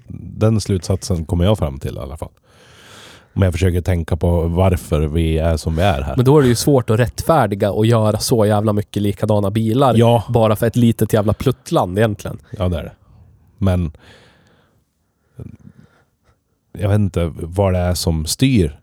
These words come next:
Speaker 1: vilka modeller som tas in heller till de olika marknaderna. Om det är handlarna som, som skickar in statistik på att så här mycket, så, den här ty-, biltypen säljer vi så här mycket av.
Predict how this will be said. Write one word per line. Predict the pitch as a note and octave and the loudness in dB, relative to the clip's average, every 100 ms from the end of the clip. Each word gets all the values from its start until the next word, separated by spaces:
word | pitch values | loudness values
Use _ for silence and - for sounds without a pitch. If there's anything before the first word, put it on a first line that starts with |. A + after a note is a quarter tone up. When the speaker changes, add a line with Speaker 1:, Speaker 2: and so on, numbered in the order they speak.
| _ _ _ _ _ - | _ _ _ _ _ -2
Speaker 1:
vilka | B2 - G#2+ | -2 0 0
modeller | G2 G#2 G2 F2+ | 2 2 2 0
som | F#2+ F2+ | 0 0
tas | F#2+ F#2 | 0 2
in | C3 F2+ | 0 0
heller | D#2 - - | -2 -4 -6
till | - D#2+ | -4 -2
de | D#2 | -2
olika | D#2 D#2 - | -4 -6 -6
marknaderna. | E2 D#2 - F2 F2+ - _ _ _ _ _ _ _ - _ _ - | -4 -4 -4 -6 -6 -10 _ _ _ _ _ _ _ -20 _ _ -6
Om | G2 | 0
det | F#2 | 2
är | F2+ | 2
handlarna | F#2+ F2+ F2+ A2 F#2+ | 0 0 2 2 2
som, | F2 E2+ E2 D#2+ - | 0 0 -2 -4 -8
som | - F2 | -2 0
skickar | F2+ E2+ F2 | 0 -2 -2
in | F2 E2+ | 0 0
statistik | F2+ - - G2+ F2+ - | -2 -6 0 0 0 -2
på | E2+ | -2
att | D#2 | -2
så | - E2+ | -4 -2
här | F#2+ | 0
mycket, | E2+ E2 - E2 - | 0 -4 -4 -4 0
så, | F2+ E2 - - | -2 -2 -8 -14
den | G2 F#2+ E2+ | -6 -2 0
här | F2+ F2+ | 0 0
ty-, | - F2 - | -4 -8 -4
biltypen | F2+ D#2 D2+ E2 - E2+ | -2 -2 -4 -6 -4 -4
säljer | E2 D#2 | -4 -4
vi | D#2 | -4
så | - | -2
här | F#2+ | -2
mycket | D2+ D2+ - | -2 -6 -6
av. | - - | -8 -8